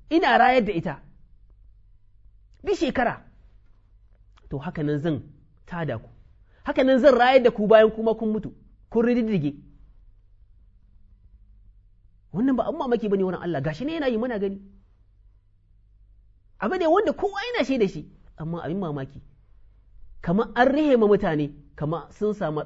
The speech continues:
tamsul basira. Kamar kai ba, kamar kai ka ce ba su ganin komai. Kamar kai ka ce kawai abin da shaiɗan yake zayyana mashi shi suka yi so kawai. To, a nan wurin Alƙur'ani yana sai nuna mu mu yi hankali.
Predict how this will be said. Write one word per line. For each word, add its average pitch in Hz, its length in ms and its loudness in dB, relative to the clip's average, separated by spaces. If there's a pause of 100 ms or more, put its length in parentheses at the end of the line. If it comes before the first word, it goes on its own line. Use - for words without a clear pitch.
tamsul 233 440 -4
basira. 127 420 -10 (720)
Kamar 269 240 2
kai 359 180 -4
ba, 370 160 -8 (240)
kamar 247 200 -2
kai 427 120 0
ka 302 140 -4
ce 254 120 -2
ba 285 160 2
su 196 100 -6
ganin 202 180 -2
komai. 254 300 -8 (1700)
Kamar 247 220 4
kai 349 180 2
ka 302 160 0
ce 269 140 -2
kawai 339 280 6
abin 302 240 2
da 294 80 0
shaiɗan 254 280 -2
yake 240 200 -2
zayyana 240 320 0
mashi 208 240 -2
shi 277 200 -8
suka - 180 -14
yi 202 80 -4
so 180 140 -8
kawai. - 240 -8 (4000)
To, - 100 -8
a 156 100 -8
nan 240 120 2
wurin 220 220 0
Alƙur'ani 151 460 -6
yana 165 160 -4
sai 143 120 -6
nuna 143 200 -6
mu 131 120 -6
mu 117 140 -8
yi 139 80 -4
hankali. 147 420 -10